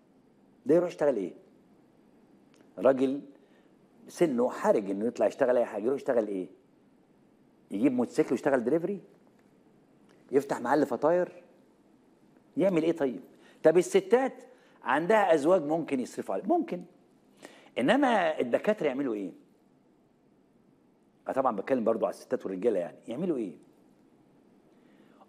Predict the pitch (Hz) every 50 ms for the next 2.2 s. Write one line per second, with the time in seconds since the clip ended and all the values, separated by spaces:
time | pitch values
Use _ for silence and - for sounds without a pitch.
0 | - 139 151 170 160 - - - 208 208 269 285 226 240 254 233 190 175 185 226
1 | 247 233 208 175 214 220 220 220 214 - - 127 - - 165 - - - 123 107
2 | 92 101 85